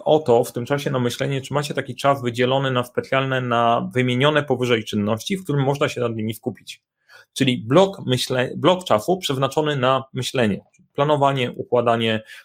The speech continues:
e, układanie tematów i tak naprawdę to, co miałem tutaj na myśli, to jest mocno takie działanie bieżące operacyjne. Nawet nie uwzględniałem planowania strategii, takich szerszych tematów, tylko bieżący czas na to, żeby sobie, żeby sobie ogarnąć,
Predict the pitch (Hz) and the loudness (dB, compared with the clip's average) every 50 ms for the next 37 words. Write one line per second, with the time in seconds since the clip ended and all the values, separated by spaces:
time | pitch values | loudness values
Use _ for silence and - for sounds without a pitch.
0 | _ _ - - 113 107 107 104 107 107 - - - 95 95 120 - - 123 120 | _ _ -6 -2 2 2 4 4 2 0 -2 -6 -6 -4 -4 -4 0 2 4 4
1 | 110 120 120 120 117 - 113 117 131 139 139 143 135 - - 135 - - 143 143 | 6 4 2 2 0 -2 0 0 2 2 0 -2 -8 -8 -8 -6 -4 -4 -2 2
2 | 175 165 139 120 131 131 - 135 120 123 127 127 123 120 120 - - 135 127 127 | 2 2 4 4 4 2 2 0 -2 -2 0 0 0 0 -2 -2 -2 -2 -2 0
3 | 135 147 165 151 147 - 131 131 131 - - - _ - 131 131 - 147 143 143 | 0 -2 -2 -2 -2 -2 -4 -6 -6 -6 -14 -4 _ 2 2 2 4 2 2 2
4 | 143 143 - 135 135 131 123 120 - 123 120 127 120 - 131 113 117 117 117 113 | 2 2 2 4 4 4 4 4 0 -2 0 -2 0 2 2 4 4 4 2 0
5 | 104 110 107 110 110 110 107 - 101 98 - 104 104 - - 101 98 98 107 110 | -2 -2 -2 -2 -2 -2 0 -2 -2 -2 0 0 -2 -2 -2 -4 -8 -8 -6 -4
6 | 120 127 127 - - 147 151 - - 147 127 131 143 135 127 113 120 160 127 127 | -2 -2 -2 -2 -2 -2 -2 -2 -2 -4 -4 -2 0 0 0 0 0 0 2 2
7 | 120 113 113 110 - 113 110 107 110 107 120 120 127 123 - - 151 147 - 156 | 2 2 0 -4 -4 0 0 2 2 2 2 2 0 0 0 0 0 2 2 2
8 | 143 131 123 120 110 107 - - - - _ - 117 113 113 120 110 110 143 143 | 2 2 0 -2 -4 -4 -6 -10 -20 -20 _ -4 -4 -4 -4 -4 -10 -10 -14 -14
9 | - - - 135 123 117 - 113 - - 120 107 95 95 - - - - - - | -8 -2 0 0 0 0 -4 -8 -4 -2 0 0 0 -2 -4 -6 -14 -20 -6 0
10 | - 165 - - - - 147 143 151 156 156 139 - 127 120 - 123 120 - - | 0 0 0 0 0 2 2 4 4 2 2 2 -2 -4 0 2 0 0 0 0
11 | 110 104 - 104 104 101 - _ _ _ _ _ _ _ _ _ _ _ _ _ | -4 -2 0 0 -2 -2 -2 _ _ _ _ _ _ _ _ _ _ _ _ _
12 | _ _ _ - 110 110 104 101 - - 101 101 110 110 - 107 98 95 - - | _ _ _ -6 -4 -4 -2 -2 0 0 0 0 0 -2 -4 -6 -6 -6 -4 -2
13 | 101 104 - - 98 101 98 92 95 95 92 95 92 - - | -2 -2 -2 -2 0 2 2 2 2 2 2 0 -2 -4 -10